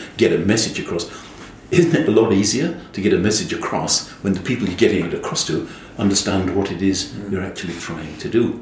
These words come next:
Speaker 2: Yep.
Speaker 1: As opposed to some textbook that says, "Over in Sweden, Germany, England, China, I came to learn what is it I'm supposed to do here." And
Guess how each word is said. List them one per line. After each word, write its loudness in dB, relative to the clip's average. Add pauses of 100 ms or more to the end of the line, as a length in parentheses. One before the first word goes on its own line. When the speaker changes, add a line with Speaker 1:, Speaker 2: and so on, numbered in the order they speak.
Speaker 2:
Yep. -8 (180)
Speaker 1:
As -2
opposed 4
to 0
some 2
textbook 0
that -2
says, 2 (320)
"Over 4
in 2
Sweden, 0 (180)
Germany, 0 (200)
England, 2
China, 2 (1300)
I -4
came 0
to 0
learn 2 (360)
what -2
is 0
it -8
I'm -6 (160)
supposed -2
to -8
do -8
here." -4 (580)
And 2